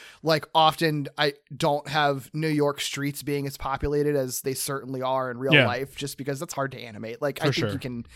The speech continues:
Speaker 1: you can easily just, you know, look, look over that, look past that. But it is wild that this show, which I do think often has some pretty extreme, like, restraints on it, like, it is very clearly low budget than it should be,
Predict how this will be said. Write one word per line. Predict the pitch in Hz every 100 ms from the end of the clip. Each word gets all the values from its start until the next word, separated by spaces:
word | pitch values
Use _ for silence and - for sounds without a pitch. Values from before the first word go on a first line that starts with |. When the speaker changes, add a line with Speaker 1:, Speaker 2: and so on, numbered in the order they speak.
| -
Speaker 1:
you | 185 190
can | 208 214
easily | 196 165 175 156 139
just, | 139 139 - 160
you | 143
know, | 127 120 _ - - 147
look, | 143 147 147
look | 156
over | 139 135 147
that, | 131 127
look | 135
past | 143 135 -
that. | 135 127 - - -
But | 170 156 - -
it | 185
is | 180
wild | 156 175 175 196 196
that | 170 156
this | 190 196
show, | - 180 160 151
which | 156 - -
I | 165 156
do | 165 160
think | 175 151 156
often | 151 156 135
has | 139 143 143
some | 147
pretty | 135 156 147 139 131 - - -
extreme, | 160 - - 139 135 147
like, | 139 -
restraints | 135 - 139 135 135
on | 170 175
it, | 180
like, | 143 135
it |
is | 139
very | 139 139
clearly | - 139 135
low | 131 135
budget | 131 131 139 135
than | 131
it | 123
should | - 131 127
be, | 151 160